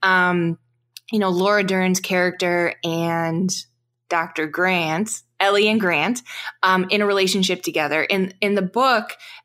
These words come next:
Ellie is, like, a young grad student, uh, who's, like, twenty and just, like, some hot chick,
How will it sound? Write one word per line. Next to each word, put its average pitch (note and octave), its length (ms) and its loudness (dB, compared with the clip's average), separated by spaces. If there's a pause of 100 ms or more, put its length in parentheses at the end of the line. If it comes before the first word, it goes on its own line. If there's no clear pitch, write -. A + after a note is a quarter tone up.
Ellie G3 360 2 (100)
is, F3 320 2 (100)
like, E3+ 120 -2
a E3+ 60 0
young F3 360 0
grad E3+ 360 0
student, A#3 560 -2 (180)
uh, F3 120 -4
who's, E3+ 180 -2
like, D3 180 -4
twenty F3 480 -2
and E3 80 -2
just, D#3 160 -4
like, D#3 140 -6
some D#3 180 -8
hot D#3 260 -4
chick, G3+ 320 -2